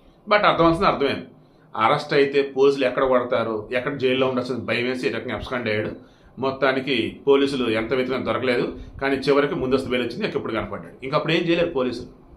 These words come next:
ఎగ్జాక్ట్ రామ్ గోపాల్ వర్మ కూడా అదే స్ట్రాటజీ ఫాలో అయ్యాడు. ముందస్తు బెయిల్ అన్నాడు, కోర్టు వచ్చేసి వాయిదా వేసింది, మరలా వాయిదా వేసింది. ఇది ఈరోజు తీర్పిచ్చిందేమని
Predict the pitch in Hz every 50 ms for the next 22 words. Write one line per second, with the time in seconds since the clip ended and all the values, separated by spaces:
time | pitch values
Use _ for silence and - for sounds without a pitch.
0 | - - - - - - - - - - - - 113 123 117 131 160 160 139 139
1 | 139 147 156 156 156 139 143 139 131 131 139 165 147 117 131 131 - - 123 110
2 | - 139 - - 123 101 95 92 85 82 78 - - - - - - - - -
3 | - - 110 110 123 131 135 147 143 - 156 131 139 135 131 131 127 127 123 123
4 | 120 120 117 113 - - - - - - - _ - - - - - - - 139
5 | 143 139 - 135 131 - - 135 - - 143 135 123 - - - - - - -
6 | - - - 113 117 127 127 127 135 127 127 123 - 123 120 110 110 107 110 -
7 | 113 113 120 127 135 143 139 131 127 123 123 127 127 117 117 110 110 - 113 107
8 | 104 104 - - - - - - - - - - - _ _ - - - 127 135
9 | 139 143 143 143 139 160 170 165 - 147 135 131 127 - - 131 139 139 147 165
10 | 208